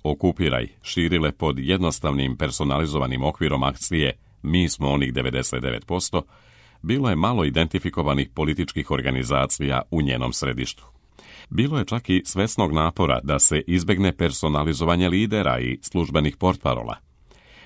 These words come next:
Najočitije organizacione forme su bili slojevi socijalnih tehnologija i sajtovi koji su sadržali vesti koje su pripremali učesnici i prikazivani alati za personalizovano umrežavanje. Jedan od sajtova bio je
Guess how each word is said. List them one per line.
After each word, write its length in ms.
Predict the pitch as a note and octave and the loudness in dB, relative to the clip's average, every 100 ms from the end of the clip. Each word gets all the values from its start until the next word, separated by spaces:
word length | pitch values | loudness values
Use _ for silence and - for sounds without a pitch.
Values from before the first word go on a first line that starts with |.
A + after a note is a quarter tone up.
| - | -6
Najočitije 580 | G#2 G#2+ F2+ A2 A2+ G2 | 0 0 2 0 2 2
organizacione 800 | D#2+ D#2+ D2+ C#2 C2+ D#2 D2+ C#2+ | 2 2 0 0 -2 0 2 2
forme 360 | G#2+ G2+ D2 | 2 2 2
su 180 | - D#2+ | 0 0
bili 260 | C#2+ D#2+ D2 | 2 2 2
slojevi 480 | - E2+ G2 E2+ D2 | 2 2 2 2 2
socijalnih 640 | - G2 - E2 C#2+ C#2+ | 2 0 0 0 2 0
tehnologija 720 | D#2 - D2+ D2 D#2 F2 B1+ | -2 -2 0 2 2 0 0
i 160 | A#1 A#1+ | -4 -4
sajtovi 520 | - E2+ F#2 G2+ D#2 | -2 0 0 0 0
koji 220 | - D2 | 0 0
su 220 | C2+ C#2+ C2+ | 0 -2 0
sadržali 560 | F2 E2+ D2 C#2 C2 | 0 0 -2 -2 0
vesti 440 | C2 F#2+ - - - | 0 0 0 -4 -2
koje 200 | F2+ E2 | 0 0
su 180 | F#2 | -2
pripremali 580 | - A2+ E2+ E2+ F2+ D#2 | -2 -2 0 0 0 2
učesnici 600 | D2+ E2 D2 C2+ - C2 - - - - | 0 0 -2 -4 -4 -6 -10 -20 -20 -2
i 260 | C#2+ C2 | 0 0
prikazivani 760 | - F#2+ - D2 D2 D2 C2+ B1+ | 0 -2 0 0 2 0 0 0
alati 500 | A#1+ B1+ D#2+ G2+ F#2+ | 0 0 0 0 -2
za 220 | C#2+ F2+ - | 2 0 0
personalizovano 920 | E2 C2 D2+ C2+ C2+ C2+ C#2 C2+ C2+ | -4 -2 -2 -2 -2 -2 0 0 0
umrežavanje. 640 | C2 C#2 C2 B1 B1 A#1 - - _ - _ _ _ - - - _ | 0 0 2 0 0 -4 -8 -20 _ -20 _ _ _ -20 -20 -20 _
Jedan 280 | - A#2 G#2 | -4 0 0
od 120 | E2+ | 0
sajtova 400 | A2+ A#2+ B2 G2 | -2 0 2 2
bio 260 | D2 G#2 G2+ | 2 2 4
je 280 | F#2 E2 | 4 2